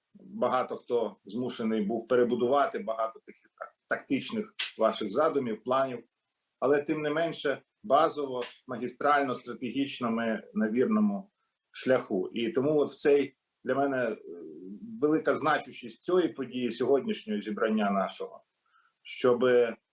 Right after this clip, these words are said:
дати вам відчуття того, відчуття стратегічного шляху, е, відчуття правильності обраної, е, теми, вашого покликання, вашого професійного життя.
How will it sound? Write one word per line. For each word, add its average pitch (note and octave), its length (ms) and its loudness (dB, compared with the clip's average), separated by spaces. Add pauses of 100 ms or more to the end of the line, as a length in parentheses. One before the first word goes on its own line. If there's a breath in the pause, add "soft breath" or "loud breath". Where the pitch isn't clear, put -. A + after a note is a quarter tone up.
(140)
дати C3+ 380 2
вам B2 500 -4
відчуття B2+ 500 0
того, G#2 520 -2 (240)
відчуття B2+ 420 -2
стратегічного A2+ 720 -2
шляху, E2+ 380 -4 (560)
е, A2 400 6
відчуття A#2+ 760 -2
правильності A#2 960 -2 (160)
обраної, A2+ 600 -2
е, G#2 80 -8 (560)
теми, C#3+ 480 2 (160)
вашого G#2+ 380 -2
покликання, A#2+ 800 0 (480)
вашого G#2+ 580 2 (480)
професійного B2 800 2
життя. A2+ 560 0